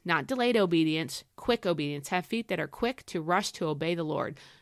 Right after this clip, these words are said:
Do what he told you to do when he told you to do it. Be an obedient child of God. What would our lives look like if people around us could look at us and see, and, and if, if what they could say about us is like, "Oh yeah, she's an obedient child of God."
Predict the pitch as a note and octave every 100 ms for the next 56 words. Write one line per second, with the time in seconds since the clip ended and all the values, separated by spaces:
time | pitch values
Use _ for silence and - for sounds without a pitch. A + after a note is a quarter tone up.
0 | _ - G#3 G#3+ A#3 G3+ E3+ - G3+ G3+
1 | G#3 E3 D3 G3 G#3 G3 E3+ F3 F#3+ E3+
2 | - F3+ F3+ D#3 C#3+ F3 F3+ F#3 - -
3 | _ - G3+ G3 E3 - - A#3+ B3+ A3
4 | F#3 - - F#3 F#3 E3+ C#3+ D#3 C#3+ C#3+
5 | - - _ - F#3 G3 A3 D#4+ A3+ F#3
6 | C#3 C3 D3+ F#3+ - F3+ - D#3 C#3 -
7 | - - - B3 C4+ F#3+ E3+ E3+ F3 C3
8 | - E3+ F3 F#3 D3+ D3+ F#3 E3 - F#3
9 | D#3 C#3 C#3 - _ _ _ _ - -
10 | G3 F3 - - G3+ - C#4 D#4 D#4+ A#3
11 | - D4+ C#4+ D#3 D3+ - E3 E3+ D#3+ -
12 | G3+ F3+ E3+ - G#3 F#3+ D#3 D3 D#3+ D#3+
13 | - - D3 C#3+ C3+ C#3 -